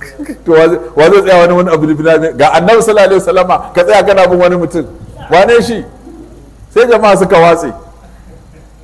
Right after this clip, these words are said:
Kowa ya tafi wajen manzo Allah sallallahu alaihi, aka bar shi daga shi sai mutum ko saba'in ne.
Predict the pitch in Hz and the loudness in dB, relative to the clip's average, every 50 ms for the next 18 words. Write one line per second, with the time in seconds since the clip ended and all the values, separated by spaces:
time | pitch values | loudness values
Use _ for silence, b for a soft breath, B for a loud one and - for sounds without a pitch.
0 | - - 214 240 247 233 233 214 214 214 220 165 170 175 165 156 170 165 160 156 | -4 0 2 4 6 6 4 4 4 2 0 0 0 0 0 0 0 0 -2 -2
1 | 147 147 147 147 151 143 135 - 160 139 135 - 147 160 156 175 156 165 160 165 | 0 0 0 0 0 -2 -2 -2 -2 -2 -2 -2 -2 -4 -4 -2 -2 -2 -4 -4
2 | 156 143 135 135 135 135 151 143 160 165 160 143 139 160 156 131 147 160 165 160 | -6 -8 -8 -8 -8 -10 -10 -8 -6 -8 -8 -8 -10 -12 -12 -10 -10 -10 -8 -6
3 | 160 139 127 104 143 151 151 151 | -6 -6 -6 -8 -10 -12 -16 -18